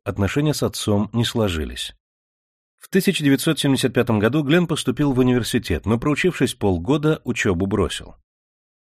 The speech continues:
Полученное от матери воспитание, проявившийся еще в школе интерес к чтению, в том числе к русской классике,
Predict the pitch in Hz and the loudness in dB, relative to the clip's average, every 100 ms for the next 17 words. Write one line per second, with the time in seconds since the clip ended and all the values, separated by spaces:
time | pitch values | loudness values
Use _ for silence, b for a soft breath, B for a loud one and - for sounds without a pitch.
0 | _ - 113 135 - 113 107 117 113 104 | _ 0 2 2 2 2 2 2 0 0
1 | 98 - 101 143 139 95 85 98 98 98 | -2 -2 -2 2 2 2 0 2 2 0
2 | 107 98 98 92 104 - - 104 95 95 | -4 -2 -2 0 -4 -2 0 2 2 2
3 | 98 90 - - - 135 104 73 - _ | 0 0 -6 -6 2 4 4 0 -8 _
4 | _ - 120 101 - 107 101 - 101 - | _ -4 0 0 -2 -2 -2 -2 -2 -2
5 | 92 113 135 - - - | -2 0 0 0 -8 -14